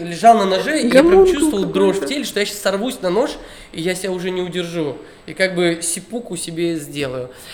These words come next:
Speaker 1: И мне нужно было войти через, э, эту историю, чтобы дальше, ну, выпустить дух.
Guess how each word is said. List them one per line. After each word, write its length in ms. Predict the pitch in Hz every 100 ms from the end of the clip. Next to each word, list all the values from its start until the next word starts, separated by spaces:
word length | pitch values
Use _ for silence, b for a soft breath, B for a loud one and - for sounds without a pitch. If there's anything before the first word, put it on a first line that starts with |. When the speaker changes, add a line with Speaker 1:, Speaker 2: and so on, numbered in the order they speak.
| B -
Speaker 1:
И 80 | 151
мне 140 | 175
нужно 300 | 196 196 170
было 240 | 156 151 147
войти 480 | 160 160 - 160 147 - -
через, 380 | - 143 143 139
э, 60 |
эту 440 | - 143 160 160 151
историю, 460 | - 220 285 233 143
чтобы 220 | 156 147
дальше, 500 | 180 220 - 160 - B B -
ну, 220 | 151 131 - - - 143
выпустить 460 | 165 160 - 147
дух. 220 | 165 320